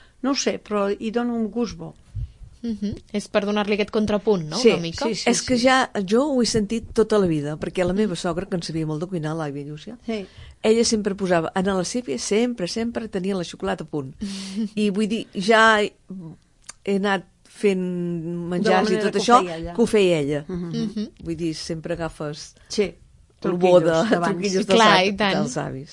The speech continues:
Speaker 1: Sí, perquè
Speaker 3: dels
Speaker 1: jo
Speaker 3: àvies.
Speaker 1: aquesta sopa també és treta de, de la meva sogra.
Speaker 2: Mhm.
Speaker 1: Perquè a l'Armentera sopa de peix no sabien per on començar, ningú en feia, ara, ara sí perquè tothom...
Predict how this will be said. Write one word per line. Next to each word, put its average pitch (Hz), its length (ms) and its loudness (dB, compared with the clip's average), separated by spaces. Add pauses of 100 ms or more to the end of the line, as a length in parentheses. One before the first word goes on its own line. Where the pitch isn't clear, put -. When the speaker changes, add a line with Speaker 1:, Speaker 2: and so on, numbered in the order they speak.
(120)
Speaker 1:
Sí, - 160 0
perquè 214 140 4
Speaker 3:
dels 214 120 4
Speaker 1:
jo 185 80 4
Speaker 3:
àvies. - 40 -4
Speaker 1:
aquesta 185 260 -2
sopa 185 320 -2
també 214 240 0
és 165 140 -2
treta 185 340 -4
de, 170 340 -2
de 165 100 -4
la 170 100 -2
meva 165 220 -4
sogra. 165 460 -4 (720)
Speaker 2:
Mhm. 196 280 -2
Speaker 1:
Perquè 160 240 -4
a 170 60 0
l'Armentera 175 540 0
sopa 170 260 -2
de 160 100 -2
peix 175 280 -2
no 185 80 0
sabien 165 1000 -2 (140)
per 175 140 2
on 165 100 4
començar, 165 680 -2
ningú 175 420 -8
en 151 80 -10
feia, 160 320 -8
ara, 165 160 -6 (220)
ara 160 180 -4
sí 175 200 -6
perquè 165 280 -10
tothom... 165 400 -6